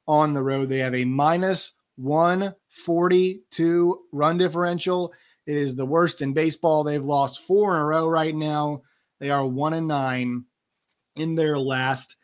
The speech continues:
ten games. Uh, so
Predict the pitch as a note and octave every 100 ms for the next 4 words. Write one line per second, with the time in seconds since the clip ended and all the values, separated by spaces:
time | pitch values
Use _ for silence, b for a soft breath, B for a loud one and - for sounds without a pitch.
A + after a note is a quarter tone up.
0 | _ _ _ - C3 B2+ B2+ B2 B2 B2+
1 | _ _ _ C3 B2 C3+ B2 A2 G2+ -
2 | - E3 E3 F3 - A3 F3+ C#3 B2+